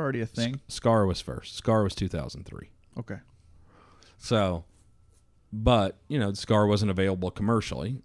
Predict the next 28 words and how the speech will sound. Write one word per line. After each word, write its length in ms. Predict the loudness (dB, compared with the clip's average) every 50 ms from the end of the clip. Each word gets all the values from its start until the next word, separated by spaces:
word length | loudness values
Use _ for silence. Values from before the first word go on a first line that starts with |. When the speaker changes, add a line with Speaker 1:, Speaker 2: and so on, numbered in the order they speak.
| _
Speaker 1:
Right. 120 | -4 -2 -2
Speaker 2:
And, 140 | -2 0 0
and, 180 | 0 -2 -2 0 0
and 180 | 2 4 4
when 140 | 4 4 4
you 160 | 4 4 4
enter 200 | 2 2 2 2 2
into 220 | 2 4 4 6
a 40 | 6
military 500 | 6 6 6 4 4 4 2 0 -2 -2
program 440 | -4 -4 -4 -4 -4 -4 -6 -6 -6
like 180 | -6 -6 -6 -6
that, 140 | -8 -8 -6
you 120 | -4 -2 -2
have 100 | -2 -4
to 80 | -6 -8
kinda 260 | -6 -4 -4 -4 -4
go 200 | -4 -4 -4 -4
through 280 | -4 -6 -6 -6 -4
that. 260 | -4 -4 -4 -4 -6 -8 -12 -12
You 120 | -8 -6
offer 260 | -2 -2 -2 -2 -4 -6
something 380 | -4 -4 -6 -6 -6 -10 -10
commercially 580 | -8 -8 -6 -4 -6 -6 -6 -6 -6 -6 -6 -6
'cause 280 | -6 -6 -6 -6 -6 -8
the, 120 | -8 -10 -10 -12 -10
the 120 | -8 -8
product, 480 | -6 -4 -4 -2 -2 -2 -4 -6 -8 -12